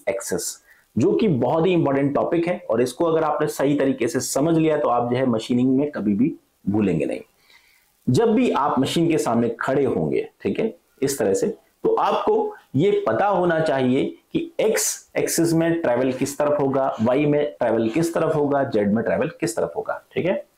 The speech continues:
तो ये ध्या-, ध्यान रखिए, इसको right hand rule के through जो है आप इसको याद कर सकते हैं। देखिए, अपने हाथ की जो right hand है, इसकी उंगलियों को जो है आप इस तरह से रख दीजिए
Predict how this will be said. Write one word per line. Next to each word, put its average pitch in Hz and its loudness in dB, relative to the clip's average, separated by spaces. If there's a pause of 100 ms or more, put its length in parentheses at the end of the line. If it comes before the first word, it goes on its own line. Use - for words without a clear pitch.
(460)
तो 147 0
ये 175 4
ध्या-, 147 2
ध्यान 156 0
रखिए, - 0 (220)
इसको 170 0
right 143 0
hand 170 0 (140)
rule 160 2
के 175 2
through 147 0
जो 127 0
है 131 0
आप 120 -2
इसको - -4 (420)
याद 123 2
कर 98 0
सकते - -6
हैं। - -4
देखिए, - -2 (140)
अपने 208 0
हाथ 147 0
की - -2 (240)
जो 120 2
right 139 0
hand 117 0
है, 123 0 (100)
इसकी - -2
उंगलियों 156 0
को 160 2
जो 135 0
है 139 0
आप 135 0
इस 131 -4
तरह 117 0
से 113 0
रख 110 0
दीजिए 135 0